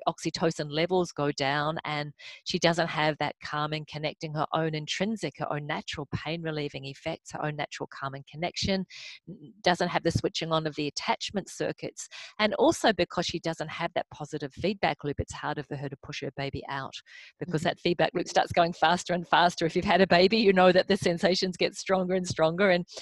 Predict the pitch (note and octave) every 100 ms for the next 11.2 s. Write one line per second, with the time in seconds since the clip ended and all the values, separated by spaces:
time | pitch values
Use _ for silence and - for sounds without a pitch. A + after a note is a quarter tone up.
0 | - - A#3 A3+ - F#3+ - F3+ F3+ G3
1 | - A#3 E4+ D#4 - D#3+ D3 D#3 D3+ F3+
2 | C#3+ - - - - F#3+ - - F#3+ -
3 | G#3 D#3 - - D#3+ D3 D3+ - D3+ C#3+
4 | C#3+ C#3+ - D3 - D#3+ - D3+ D3 -
5 | D#3 D3 D3 - E3+ - C#3+ - C#3 C#3
6 | - C#3 - C#3 C#3+ - - - C3+ C#3
7 | - F3+ D#3 E3 - D#3+ - E3+ D#3+ D3
8 | F3 F3 - D3 - C3+ C#3+ - - -
9 | - - - _ D3+ D3+ D3 D3 D3+ E3+
10 | - D3+ D#3 D3 - - D#3 - D#3+ E3+
11 | - C#3